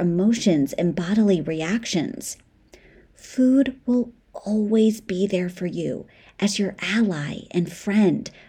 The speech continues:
on this healing journey. Let's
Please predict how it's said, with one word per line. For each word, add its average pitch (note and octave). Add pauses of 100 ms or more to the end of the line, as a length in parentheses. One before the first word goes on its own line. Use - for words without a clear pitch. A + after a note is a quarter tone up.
(100)
on F#3+
this F#3
healing G#3
journey. E3 (600)
Let's C#4+